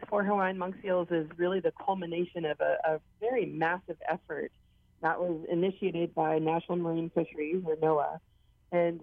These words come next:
the noaa Hawaiian monk seal conservation program has been in effect for decades. And they've been working super hard to find a way to save this species, literally, from extinction. So we started partnering with the National Marine Fisheries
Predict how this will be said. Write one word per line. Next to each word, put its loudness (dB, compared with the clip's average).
the 2
noaa 2
Hawaiian 0
monk -4
seal 2
conservation -4
program 0
has -6
been 0
in 2
effect 0
for -14
decades. -12
And 2
they've 2
been 0
working 0
super 2
hard 0
to -2
find -2
a 0
way 0
to 0
save 2
this 0
species, -10
literally, 2
from -4
extinction. -8
So 0
we 2
started 0
partnering -2
with 2
the 4
National -2
Marine -2
Fisheries -2